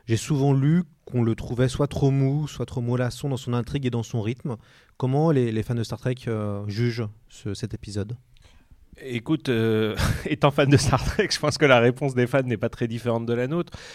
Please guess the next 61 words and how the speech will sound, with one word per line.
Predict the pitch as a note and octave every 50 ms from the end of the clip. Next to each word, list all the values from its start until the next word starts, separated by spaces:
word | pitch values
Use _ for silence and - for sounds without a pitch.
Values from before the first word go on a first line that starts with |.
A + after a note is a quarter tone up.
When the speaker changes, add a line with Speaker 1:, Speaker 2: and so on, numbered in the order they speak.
| - - - -
Speaker 2:
Mais, | A2+ A2+ A#2 A#2 B2+ C#3 C3+
euh, | B2+ B2 B2 A#2 A#2 A#2+ A#2+ A#2 B2 C3 B2
je | C3 - C3 B2+
te | C3 D3+
le | D3
dis, | C#3 D3 C#3+
c'est, | - - -
c'est | B2 - C#3+
vraiment, | B2 B2 C#3 D3 D#3+ E3+ F3 C3+
à | - C3+
mes | C3 C3+ C#3+
yeux, | C#3 C#3 D#3 E3 F3 F3+ F3 F3 - - - _ _ - A2
euh, | A2+ A2+ G#2+
et | A#2+
je | A2 A2+
pense | A2+ C#3+ D3 -
que | C3
c'est | G#2 A#2
vraiment | A2 A2+ C3
l'opinion | C#3+ C3+ C3+ B2 A#2+ A#2
dominante, | A#2 A#2 A2 A#2 A#2 B2+ C#3 C#3
c'est | C#3 - B2 G#2+
le | G#2
meilleur | G#2 A2+ A#2 A#2+ A#2 B2 B2+
des | A#2+
moins | A2 G#2+ A2 A2 G#2+
bons | G#2 G#2+
films. | G2+ - F#2+ E2+ -
C'est-à-dire | - G2+ G2 G2+ G2+
que | - A2+
personne | G2+ - C#3+ B2 - - D#3 C#3
ne | C3+
le | B2
mettra | A#2+ A#2 - - B2 A#2+
dans, | A2+ G#2 F2
euh, | G#2+ G#2 F#2
je | G2 -
connais | - A2+ G2+ G#2+ G#2
personne | - B2 A#2 - - C3+ B2
qui | -
l'a | A2+ G#2+ A2
mis | A#2 A#2+
dans | A2+ A2 G#2+
les | G#2+ G#2
tops | G#2 - B2 G#2+ G#2
de | A2
son | - - G#2+
classement, | - - A2+ G#2 - - A#2 A2+
vraiment | G2 G2 G2 G2+ G#2 G#2 G#2
aucun, | G2+ G#2 G#2+ G#2 G#2+ A#2 A2+
euh, | A2+ A2+ G#2+ G2+
classement | F#2+ - A2 F#2+ - - G#2+ G#2
de |
fans | - - A2
le | G#2+ G#2+ G2+
met | G2+ G2
dans | G2 F#2+
son | - G#2+ G2
top | - G#2 G2+
de | G#2+ G2+
classement. | - G#2 G#2 G2+ - B2+ C#3 D3+